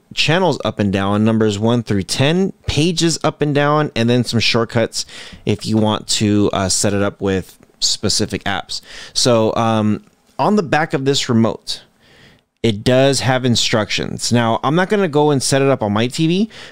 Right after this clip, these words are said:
um, but I'm gonna show you guys exactly how to do it so that way you guys could follow along. Um, so how to program T V or source keys. That's gonna be these two buttons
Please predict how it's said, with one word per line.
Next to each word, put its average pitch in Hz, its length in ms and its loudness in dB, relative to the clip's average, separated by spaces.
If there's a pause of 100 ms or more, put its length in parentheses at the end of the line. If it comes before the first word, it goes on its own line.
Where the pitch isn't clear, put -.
(100)
um, 107 300 0
but 117 120 0
I'm 120 80 2
gonna 135 100 2
show 143 160 0
you 139 80 0
guys 127 140 0
exactly 135 500 0
how 131 120 0
to 127 60 0
do 135 220 2
it 107 60 0
so - 120 -4
that 104 120 0
way 110 100 2
you 107 80 0
guys 107 200 -2
could 104 220 -6
follow 104 320 -2
along. 92 360 -4 (580)
Um, 107 320 0 (400)
so 135 240 2
how 147 240 0
to 220 80 2
program 143 800 0 (180)
T 202 320 0
V 170 360 0 (100)
or 165 500 2
source - 560 0
keys. - 600 -4 (180)
That's 113 240 -2
gonna 147 160 0
be 139 200 0
these 160 320 0
two 185 180 0
buttons 143 600 0